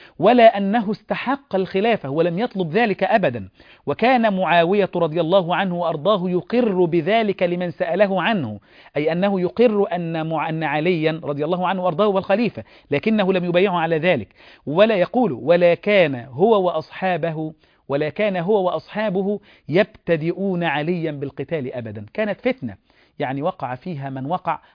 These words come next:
عبد الله بن سبأ ي-، يشعل النار، كلما انطفأت جذوة النار أشعلها بين الفريقين، وهو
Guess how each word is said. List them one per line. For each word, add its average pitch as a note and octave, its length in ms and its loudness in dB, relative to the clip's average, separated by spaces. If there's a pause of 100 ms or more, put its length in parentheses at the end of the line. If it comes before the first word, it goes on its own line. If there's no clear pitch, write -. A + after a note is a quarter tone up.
عبد C3+ 160 -6
الله F#3+ 200 0
بن D#3+ 120 -8
سبأ F#3 320 0 (360)
ي-، C#3+ 180 -6
يشعل G3+ 500 0
النار، G3 340 0
كلما F3 340 -4
انطفأت E3 520 -4
جذوة D#3+ 480 -2
النار E3+ 420 -4 (340)
أشعلها E3 560 -4
بين D#3 260 -2
الفريقين، C#3 680 -4 (320)
وهو D#3+ 400 -2